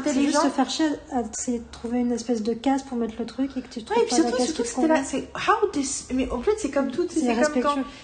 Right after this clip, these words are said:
Speaker 1: C'est
Speaker 2: j'ai
Speaker 1: un faux
Speaker 2: deux
Speaker 1: problème
Speaker 2: amis très
Speaker 1: presque
Speaker 2: proches qui
Speaker 1: simple.
Speaker 2: aiment pas, euh, Inside Out parce que, euh, ils trouvent que, euh, le, le propos n'est pas approprié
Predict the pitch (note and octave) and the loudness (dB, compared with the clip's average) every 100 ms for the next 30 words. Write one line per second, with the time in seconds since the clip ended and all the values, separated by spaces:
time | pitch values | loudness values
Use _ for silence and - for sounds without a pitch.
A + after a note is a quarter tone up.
0 | - C4 B3 C4 C4+ C#4+ C#4 C#4+ C4 A#3+ | 0 4 4 4 4 6 6 6 4 2
1 | C4+ C4+ C#4 D4+ C#4 C4 A3+ B3 B3+ C4+ | 0 2 2 2 2 -2 0 0 2 2
2 | B3+ A3 A3+ A#3 - A3 A3+ B3 C4+ - | 0 -2 -4 -4 -4 -4 -2 -2 -4 -10
3 | - B3 A#3 - B3 C4 B3 G#3 G3 G3+ | -8 -6 -6 -6 -2 0 0 -2 -4 -6
4 | G3 B3+ B3 - B3 B3 A3+ G3 G3 - | -10 -10 -10 -6 -4 -2 -4 -4 -6 -12
5 | - - - - - F#3 G3 G3 F#3 F3 | -18 -16 -16 -18 -10 -6 -2 0 0 -2
6 | F3+ D#3+ - - - - - - F#2+ - | -4 -6 -8 -8 -8 -8 -10 -10 -14 -16
7 | - - G3+ F#3+ - B3+ - C4+ C#4 C4+ | -16 -6 -4 -4 -2 -4 -2 -4 -2 -2
8 | C#4 C4 G#3+ G#3+ G3+ A#3 A3 A3 A#3+ - | -4 -4 -4 -4 -2 -2 -2 -2 -6 -4
9 | A#3 A3+ A#3 A#3+ | -8 -4 -2 -2